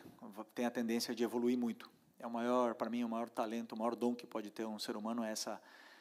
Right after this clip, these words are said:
essa vontade, essa capacidade que o jogador tem de aprender. E hoje fez um grande jogo, controlou muito bem o meio ele e o Eric. E tô muito feliz de poder ter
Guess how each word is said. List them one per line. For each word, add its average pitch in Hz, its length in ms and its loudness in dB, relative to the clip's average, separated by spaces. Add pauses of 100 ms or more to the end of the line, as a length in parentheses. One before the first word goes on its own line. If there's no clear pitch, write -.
(120)
essa - 160 -8
vontade, 117 480 2
essa 104 220 -2
capacidade 120 640 2
que - 100 -6
o 110 40 -2
jogador 110 240 -4
tem 117 100 -8
de 110 80 -4
aprender. 113 320 -4
E 165 60 -2
hoje 123 180 2
fez 117 220 -4
um 113 40 -6
grande 117 220 -2
jogo, 123 320 -4 (220)
controlou 120 340 2
muito 131 300 -4
bem 120 160 2
o - 20 0
meio 117 220 2
ele 110 340 0 (800)
e 123 80 8
o 113 80 10
Eric. 131 300 2 (800)
E 107 460 0
tô 107 80 -4
muito 120 220 -2
feliz 113 260 2
de 110 220 2
poder 107 320 0
ter 104 340 0